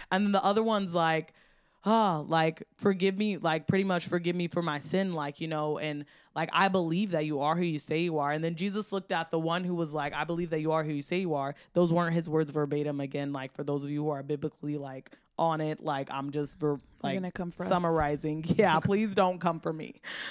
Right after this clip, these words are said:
Speaker 1: And so, <laughs> so yeah, but, um, Jesus looked at him and he was just like, and um, and today, like, you will be with me in paradise.
Speaker 2: Mm-hmm.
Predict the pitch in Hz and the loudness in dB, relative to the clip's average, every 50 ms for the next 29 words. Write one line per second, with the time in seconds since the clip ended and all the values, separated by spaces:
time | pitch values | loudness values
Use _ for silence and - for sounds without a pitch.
0 | - - - - - _ - 214 214 220 208 - 220 214 208 202 - - 480 466 | -12 -14 -16 -20 -10 _ 0 0 0 0 0 0 4 4 6 6 6 6 4 2
1 | 427 427 - - - 480 349 - - - - - 370 370 359 330 302 - - 254 | -2 -6 -8 -4 -2 -2 -2 -2 -4 -8 -10 -10 -10 -10 -12 -14 -12 0 2 4
2 | 240 233 240 233 226 233 240 240 233 196 202 196 196 - - 175 175 170 170 160 | 4 4 4 4 4 4 4 4 4 4 2 0 0 0 0 2 2 2 2 0
3 | 160 160 165 165 - - 165 147 175 202 208 202 220 202 - - 185 208 - 269 | -2 -4 -8 -10 -12 -16 -8 -4 -2 -2 0 0 -2 -2 0 0 0 0 2 0
4 | 285 277 240 226 190 180 170 170 175 180 180 180 170 170 170 - - - 160 156 | 2 2 2 2 2 2 2 2 2 2 2 2 0 -2 -4 -2 0 0 2 2
5 | 151 151 - - - - - - - _ - 175 180 180 170 170 165 165 165 160 | 2 0 -2 -6 -14 -20 -20 -20 -18 _ 0 2 4 4 4 4 4 4 2 2
6 | 160 160 170 170 - _ _ _ _ _ _ _ _ _ - - _ _ _ _ | 0 -2 -4 -6 -8 _ _ _ _ _ _ _ _ _ -12 -12 _ _ _ _
7 | _ _ _ _ _ _ _ _ - 160 156 147 139 139 135 135 139 143 - _ | _ _ _ _ _ _ _ _ -2 0 0 0 0 -2 -4 -6 -8 -10 -12 _
8 | _ - 196 196 190 185 - 180 220 196 175 180 165 170 185 214 220 190 160 151 | _ -2 0 0 0 0 2 2 4 4 6 6 6 6 4 4 4 2 2 0
9 | 147 - 170 185 175 170 165 147 165 170 175 175 180 - 180 170 165 156 151 143 | 0 0 2 4 4 4 4 4 4 6 6 6 6 4 2 2 2 2 2 2
10 | - - - 170 180 208 208 175 143 143 - - - - - 208 180 180 | 0 0 2 4 4 4 4 4 2 0 -2 -2 -4 -4 -6 -10 -12 -14